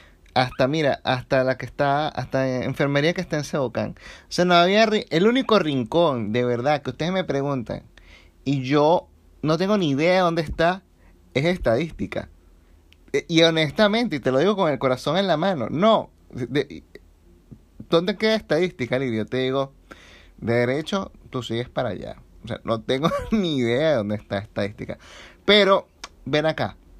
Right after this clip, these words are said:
a lo que voy. ¿Cómo es posible que tú, estando en el top veinte de las universidades más importantes de Latinoamérica?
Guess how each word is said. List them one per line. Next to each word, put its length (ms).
a 100
lo 120
que 120
voy. 340
¿Cómo 180
es 80
posible 580
que 140
tú, 300
estando 440
en 80
el 140
top 260
veinte 340
de 60
las 120
universidades 1120
más 160
importantes 500
de 60
Latinoamérica? 840